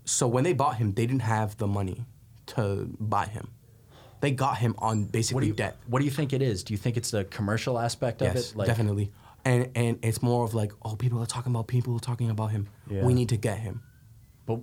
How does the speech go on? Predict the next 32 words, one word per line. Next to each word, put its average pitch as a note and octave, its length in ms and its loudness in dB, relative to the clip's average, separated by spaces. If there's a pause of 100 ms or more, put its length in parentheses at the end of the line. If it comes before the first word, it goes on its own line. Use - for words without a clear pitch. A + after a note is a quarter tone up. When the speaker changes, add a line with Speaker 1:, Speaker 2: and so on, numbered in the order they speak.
Speaker 2:
in A2+ 120 0
terms A#2+ 260 0
of A2+ 160 -2
actually G#2 420 -4
building G2 640 -2 (540)
football G2 300 -2
teams, - 140 -4
Speaker 1:
They're B2 100 6
not D#3+ 140 2
gonna B2+ 160 2
build G#2+ 160 0
a G2 60 -4
side G2+ 200 -2
around G2+ 220 -2
him G2+ 140 -2
yet. A2+ 140 -4 (320)
He's G3 220 -2
a G#3+ 40 0
nineteen A#3 560 -2
years A#3 220 0
old. F4 380 -4 (1160)
You A3+ 80 -2
can't F4+ 160 0
Speaker 2:
do - 60 4
you G#3 40 6
Speaker 1:
build F#3 80 2
a C#3 40 2
Speaker 2:
think B2 80 2
he's B2+ 100 4
Speaker 1:
side - 80 2
Speaker 2:
gonna, A#2 140 2
Speaker 1:
around - 80 -6